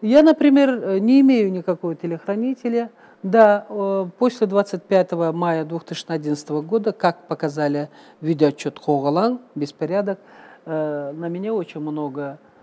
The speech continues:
э, ну, угрозы есть. Но я думаю, что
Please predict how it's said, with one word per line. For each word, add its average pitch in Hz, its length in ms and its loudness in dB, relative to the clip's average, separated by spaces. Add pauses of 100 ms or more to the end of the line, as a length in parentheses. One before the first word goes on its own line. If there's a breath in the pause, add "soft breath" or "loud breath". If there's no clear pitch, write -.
(180 soft breath)
э, 127 840 -10 (260)
ну, 311 260 -4 (520)
угрозы 190 480 0
есть. 190 400 -4 (560 soft breath)
Но 277 280 0
я 226 220 0
думаю, 175 460 -4
что 156 480 -6